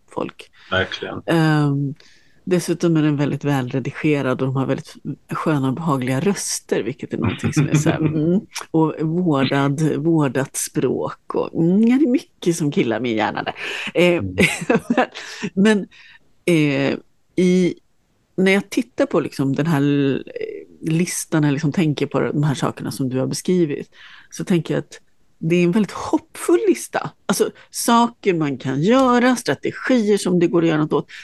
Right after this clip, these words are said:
Speaker 1: Det är någonting med att du verkligen vill poängtera att det finns massa saker att göra.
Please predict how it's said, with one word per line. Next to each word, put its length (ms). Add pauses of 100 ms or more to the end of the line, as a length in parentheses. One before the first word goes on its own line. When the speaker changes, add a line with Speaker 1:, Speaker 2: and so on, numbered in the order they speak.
Speaker 1:
Det 80
är 40
någonting 600
med 100
att 120
du 260 (320)
verkligen 800 (880)
vill 520 (1300)
poängtera 580
att 100
det 160
finns 600
massa 280
saker 460
att 140
göra. 560